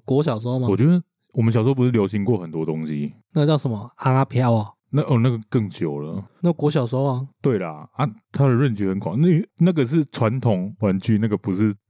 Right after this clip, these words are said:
Speaker 2: 嗯，类似什么战斗陀螺那种潮玩具，你知道吗？
Speaker 1: 哦，所以萝卜刀是潮玩具？
Speaker 2: 是吧？就是会
Speaker 1: 流行一阵子，
Speaker 2: 对，
Speaker 1: 然后就，
Speaker 2: 而且
Speaker 1: 就不见了那种。
Speaker 2: 还靠着各种媒体宣传。
Speaker 1: 哦，那个是媒体宣传哦。
Speaker 2: 是吧？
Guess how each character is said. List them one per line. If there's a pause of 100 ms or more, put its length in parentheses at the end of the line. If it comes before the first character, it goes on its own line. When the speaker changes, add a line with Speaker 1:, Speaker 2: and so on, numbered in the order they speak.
Speaker 2:
嗯，
类
似
什
么 (160)
战
斗
陀
螺
那
种 (120)
潮
玩
具，
你
知
道
吗？ (180)
Speaker 1:
哦，
所
以 (140)
萝
卜
刀
是
潮
玩
具？ (320)
Speaker 2:
是
吧？ (300)
就
是
会 (120)
Speaker 1:
流
行
一
阵
子，
Speaker 2:
对，
Speaker 1:
然
后
就，
Speaker 2:
而
且
Speaker 1:
就
不
见
了
那
种。
Speaker 2:
还
靠
着
各
种
媒
体
宣
传。 (280)
Speaker 1:
哦， (260)
那
个
是
媒
体
宣
传
哦。
Speaker 2:
是
吧？